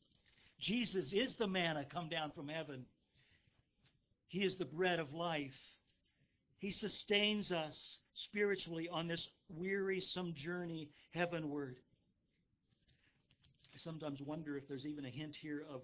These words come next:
of the battlefield. "My enemies have eaten my flesh as bread," says the psalmist.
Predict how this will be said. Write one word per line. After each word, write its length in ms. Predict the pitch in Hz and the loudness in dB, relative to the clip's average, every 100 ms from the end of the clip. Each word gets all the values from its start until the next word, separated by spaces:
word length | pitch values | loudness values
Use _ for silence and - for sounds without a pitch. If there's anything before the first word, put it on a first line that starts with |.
| - _ _ _ _ _ _ _ - | -12 _ _ _ _ _ _ _ -16
of 120 | 123 110 | -14 -8
the 60 | |
battlefield. 920 | 135 151 170 190 151 - 135 113 110 - _ _ _ _ - - _ _ _ _ _ _ _ _ | -4 0 0 -2 -6 -8 -8 -8 -10 -18 _ _ _ _ -20 -20 _ _ _ _ _ _ _ _
"My 220 | 123 131 - | -8 -8 -4
enemies 500 | 151 156 139 123 120 | -4 -2 -4 -6 -6
have 140 | 135 123 - | -8 -8 -10
eaten 340 | 143 160 131 123 | -10 -8 -6 -6
my 220 | 120 117 - - | -4 -6 -10 -6
flesh 380 | 147 143 - | -6 -4 -6
as 120 | 143 127 | -6 -8
bread," 480 | 127 131 135 123 113 | -6 -4 -2 -4 -6
says 260 | - 131 | -10 -10
the 100 | - | -12
psalmist. 540 | 139 139 127 131 135 | -12 -8 -8 -10 -14